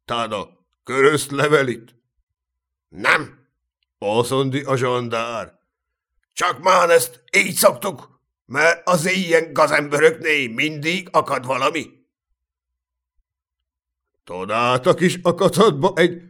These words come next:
szoptató üvegöt, meg egy ollóforma vasat.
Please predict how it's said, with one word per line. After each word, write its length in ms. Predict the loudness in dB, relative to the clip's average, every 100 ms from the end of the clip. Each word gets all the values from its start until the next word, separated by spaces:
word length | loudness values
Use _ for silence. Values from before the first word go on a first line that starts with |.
| _
szoptató 760 | 4 4 4 -4 0 4 6 6
üvegöt, 600 | 4 2 0 -2 -10 -20 _ _
meg 200 | 0 2
egy 280 | 2 -2 _
ollóforma 1160 | -4 -4 -4 2 6 6 6 4 4 4 4 2
vasat. 580 | 0 -8 -10 -10 _